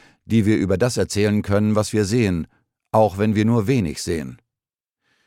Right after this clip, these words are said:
Wir berücksichtigen oftmals nicht die Möglichkeit,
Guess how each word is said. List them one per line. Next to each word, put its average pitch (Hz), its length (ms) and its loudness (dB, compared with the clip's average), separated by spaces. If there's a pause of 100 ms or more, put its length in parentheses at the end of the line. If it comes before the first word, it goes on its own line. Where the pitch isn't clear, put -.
(300)
Wir 117 140 4
berücksichtigen 117 840 0
oftmals 104 580 -2
nicht 135 280 -2
die 139 80 -4
Möglichkeit, 110 760 -2